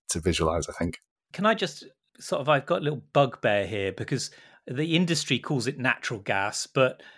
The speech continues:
Speaker 2: you know, let's call it what it is, which is methane, 'cause we don't call coal natural fuel rocks, <laughs> or, you know, natural fuel stones or something, do we?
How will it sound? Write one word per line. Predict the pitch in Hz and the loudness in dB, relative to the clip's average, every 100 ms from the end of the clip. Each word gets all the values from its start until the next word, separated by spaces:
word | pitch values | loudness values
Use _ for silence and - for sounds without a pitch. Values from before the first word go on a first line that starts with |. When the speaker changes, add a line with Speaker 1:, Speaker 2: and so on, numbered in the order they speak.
| _ _ | _ _
Speaker 2:
you | 147 | 2
know, | 117 104 - - | 2 2 -2 2
let's | 147 - | 2 2
call | - 147 | -2 -2
it | 139 | 2
what | 127 | 0
it | 127 | 4
is, | 127 117 143 | 2 2 -2
which | - | -8
is | 104 | -6
methane, | 123 151 147 110 107 147 - - - _ | 0 2 4 4 4 2 -4 -18 -20 _
'cause | - - | -10 -2
we | 254 | 0
don't | 196 - | 0 -2
call | 170 135 | -4 -4
coal | - 180 160 127 113 - _ _ - | 0 2 4 2 -4 -12 _ _ 2
natural | 175 147 - 156 123 | 2 2 0 0 0
fuel | - 175 165 131 | -2 -2 -2 0
rocks, | 107 123 - - - | 0 0 -4 -12 -10
<laughs> | - | -10
or, | - - - | -10 -12 -8
you | 135 | -4
know, | 127 | 0
natural | 175 175 - 151 | 2 2 2 2
fuel | 147 190 170 | 2 2 2
stones | 151 - 127 113 117 | 2 4 4 2 -2
or | 110 | -6
something, | 120 107 147 | -4 -2 0
do | 151 | 2
we? | 131 110 | 2 2